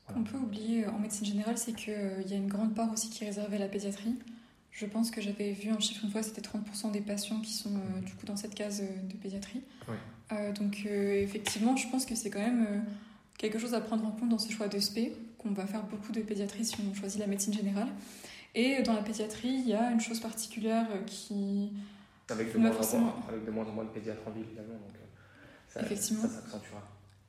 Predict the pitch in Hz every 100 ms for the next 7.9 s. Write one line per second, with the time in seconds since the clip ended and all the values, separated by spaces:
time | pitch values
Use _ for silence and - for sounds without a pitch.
0 | _ - 220 208 208 208 - - - 208
1 | 214 208 202 - 254 262 247 233 233 240
2 | 247 214 208 220 220 214 208 208 208 208
3 | 208 254 277 - - - - - 220 208
4 | 208 202 233 240 214 202 220 208 190 -
5 | 202 208 202 208 208 196 190 202 208 220
6 | 214 208 196 202 196 202 202 202 220 202
7 | 190 185 202 208 202 240 269 233 294